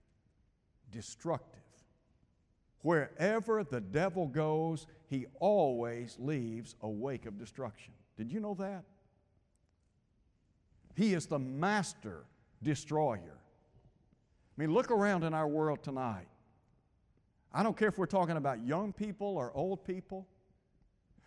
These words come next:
Doesn't matter if we're talking about the rich, the poor, the white, the black. Doesn't matter. When you see individuals who are living, who are living in spiritual darkness,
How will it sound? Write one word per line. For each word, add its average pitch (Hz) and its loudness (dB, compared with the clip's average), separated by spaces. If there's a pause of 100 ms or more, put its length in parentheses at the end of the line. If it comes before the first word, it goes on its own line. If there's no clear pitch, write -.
(100)
Doesn't 180 4
matter 190 4
if 170 -4
we're 175 2
talking 160 2
about 139 0
the 131 -2
rich, 160 0
the - -10
poor, 190 0
the 110 -6
white, 180 -2
the 117 -6
black. 170 -2 (240)
Doesn't 214 -4
matter. 214 -6 (1600)
When 175 4
you 240 4
see 247 -2
individuals 170 2
who 165 6
are 143 4
living, 139 2 (2250)
who 175 8
are 151 6
living 208 4 (180)
in 139 -2
spiritual 220 2
darkness, - 0